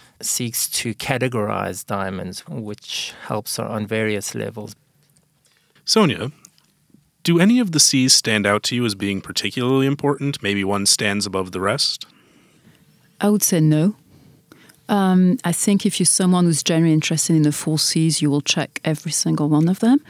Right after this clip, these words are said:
Speaker 3: You said something about, um, the trade and consumers being both, you know, going to a diamond, uh, jeweler sh-, and asking for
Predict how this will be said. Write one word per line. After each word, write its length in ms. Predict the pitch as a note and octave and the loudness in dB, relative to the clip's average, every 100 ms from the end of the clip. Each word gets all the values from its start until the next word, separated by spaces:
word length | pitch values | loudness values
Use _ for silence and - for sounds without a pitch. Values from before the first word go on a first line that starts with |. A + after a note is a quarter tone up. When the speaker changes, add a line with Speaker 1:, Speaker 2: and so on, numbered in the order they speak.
| - - - | -20 -20 -4
Speaker 3:
You 100 | F#3+ | 0
said 220 | E3+ A#3+ | 2 2
something 340 | - G3+ G3 F3 | 2 2 4 4
about, 400 | D#3 D#3+ D#3+ - | 4 2 0 -2
um, 460 | D#3+ D3+ D3+ D#3 C#3 | -2 2 4 4 2
the 160 | - F3+ | 2 0
trade 420 | - G#3 G#3 - | 2 2 2 0
and 160 | E3+ D#3+ | 0 0
consumers 1080 | E3+ - - E3+ F3+ G3+ A3+ A#3+ - - - | 0 0 0 2 4 4 4 2 -4 -8 -2
being 260 | F3+ D#3+ | 2 4
both, 320 | D#3 F3 F3+ - | 4 2 2 2
you 60 | |
know, 160 | E3 D3+ | 4 4
going 280 | E3 E3+ E3+ | 2 2 2
to 160 | - | 2
a 80 | E3 | 2
diamond, 500 | D#3+ D#3+ D#3+ D#3+ D3+ - | 2 2 4 4 2 -2
uh, 160 | D#3 | 0
jeweler 400 | D3+ F3+ E3+ E3 | 2 2 2 2
sh-, 200 | D#3+ - - - | 0 -2 -6 -4
and 340 | D3+ D3+ C#3+ - | 2 4 2 2
asking 380 | E3 - F3 | -2 2 2
for 500 | D#3 - D#3 D#3 D#3+ | 0 -2 -2 0 -2